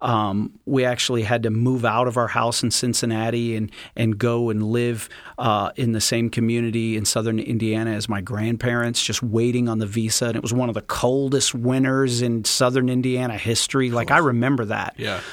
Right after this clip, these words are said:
Speaker 1: And then I remember being in Jamaica, and my little brother Jim, um, uh, had a horrible health issue. Um, and my, if my mom was here, she could tell you all the details.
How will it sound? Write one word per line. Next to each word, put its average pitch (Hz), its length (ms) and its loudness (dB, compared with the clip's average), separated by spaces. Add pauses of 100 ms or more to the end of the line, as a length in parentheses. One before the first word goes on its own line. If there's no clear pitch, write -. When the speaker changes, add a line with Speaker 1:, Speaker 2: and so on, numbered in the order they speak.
(220)
Speaker 1:
And 139 140 4
then 156 100 2
I 175 60 4
remember 143 380 2
being 139 340 2
in 127 120 0
Jamaica, 110 680 -2 (480)
and 110 540 0
my 120 260 2
little 139 220 2
brother 117 360 0
Jim, 110 680 -2 (180)
um, 107 500 -2 (1000)
uh, 107 380 -2
had 127 520 0
a 127 120 -2
horrible 123 460 0
health 120 300 -2
issue. - 360 -2 (480)
Um, 107 580 0
and 120 300 0
my, 135 240 2
if 139 260 -2
my 123 160 4
mom 120 180 2
was 113 120 0
here, 113 160 0
she - 140 -2
could 110 120 -2
tell 117 160 2
you 110 100 0
all 127 260 4
the 143 120 0
details. 110 580 0